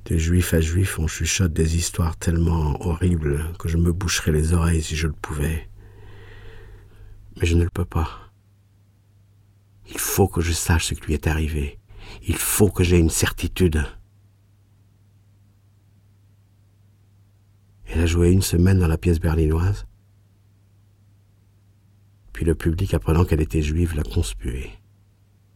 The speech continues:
Cette magnifique et téméraire enfant est malheureusement têtue comme un âne. Elle leur a renvoyé le mot juive à la figure en leur disant qu'elle était fière de l'être.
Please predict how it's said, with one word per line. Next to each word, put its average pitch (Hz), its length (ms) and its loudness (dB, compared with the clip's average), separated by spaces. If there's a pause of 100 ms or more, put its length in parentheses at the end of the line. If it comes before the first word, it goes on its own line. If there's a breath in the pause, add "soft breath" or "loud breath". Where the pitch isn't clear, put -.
(1120)
Cette - 380 -6
magnifique 92 560 4
et 73 60 0
téméraire 87 560 4
enfant 90 440 2
est 78 300 -4
malheureusement 80 720 4 (120)
têtue - 340 -8
comme 67 220 -4
un 76 240 0
âne. - 380 -4 (2250 soft breath)
Elle 80 120 -2
leur 80 140 2
a 82 100 4
renvoyé 80 340 4
le 78 80 2
mot 76 160 2
juive 76 380 0
à - 20 0
la 69 60 -2
figure 73 440 -4 (140 loud breath)
en - 60 -6
leur 76 160 0
disant 76 260 0
qu'elle 73 140 -2
était - 160 -6
fière 76 260 -2
de 73 60 -2
l'être. - 480 -8